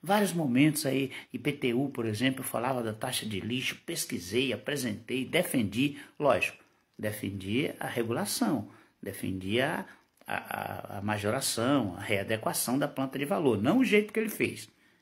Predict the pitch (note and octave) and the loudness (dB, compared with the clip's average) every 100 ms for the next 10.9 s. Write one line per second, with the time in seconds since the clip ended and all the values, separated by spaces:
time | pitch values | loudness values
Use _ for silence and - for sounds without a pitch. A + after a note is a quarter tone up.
0 | _ - A2 A2 A#2 A#2 A#2+ A#2 A2 - | _ -12 -10 -8 -4 0 2 2 2 6
1 | F3+ F#3 - C#3+ C#3 - A2 G#2 C#3+ G#3 | 6 6 4 2 0 0 0 4 6 6
2 | F#3+ B2 A#2+ C3+ G#2+ A2 - F#3 G3+ E3+ | 6 4 2 0 0 -6 -6 -2 0 0
3 | - - - - C3+ - G2 - - - | -6 -8 -8 -4 0 2 2 -2 -12 -20
4 | - A#2+ D3 D#3 - - - - - B2+ | -8 0 0 0 -8 -18 -14 -6 -2 2
5 | C3 - G#2+ G2+ G2 - - F#2+ F#2+ - | 2 4 4 6 4 -6 -6 -6 -6 -8
6 | - A3+ C4 C4 A3 D3+ - C3 D3 D3+ | -2 2 2 4 4 4 2 0 2 2
7 | - - - - - - _ _ _ _ | 0 -2 -4 -8 -12 -20 _ _ _ _
8 | _ _ - G#2+ B2 - - - - _ | _ _ -8 -4 -2 -4 -14 -20 -20 _
9 | D3 B2 A2 D3 D#3 - _ _ _ _ | 0 2 4 2 0 -6 _ _ _ _
10 | A2+ A2 G#2+ G#2+ A2 G#2+ G#2 - - | -8 -4 -4 -2 0 0 -2 -8 -10